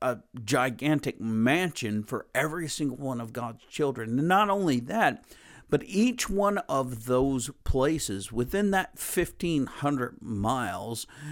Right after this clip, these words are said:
is, is a place that is specifically prepared just for you. Jesus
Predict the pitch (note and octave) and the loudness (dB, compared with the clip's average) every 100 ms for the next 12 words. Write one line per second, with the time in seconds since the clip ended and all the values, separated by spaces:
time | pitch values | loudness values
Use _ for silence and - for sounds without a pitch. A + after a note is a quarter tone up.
0 | D3+ C3 - A#2 - A#3 D#3 D3 C#3 - | -12 -14 -6 -4 -2 6 8 8 2 -2
1 | D3 D#3 C#3+ - C#3 - - E3+ F#3+ E3+ | 4 4 2 0 0 0 0 2 2 0
2 | - - C3+ C#3+ B2+ - - - - C3+ | -6 -4 0 0 0 -6 -8 -8 -2 -2
3 | - E3 G#3+ G3+ F#3 - D#3+ - G#2 G2+ | -2 -2 0 2 2 0 -4 0 0 0
4 | G#2 - D3+ B2 A2 C3 G2 - - C#3 | -4 -10 -12 -6 0 0 0 -10 -4 -4
5 | C#3 F3 A2+ - A2+ - D3 F#3 G3 - | -2 -2 -2 -4 -10 -4 -2 -2 -4 -4
6 | D#3+ - | -6 -8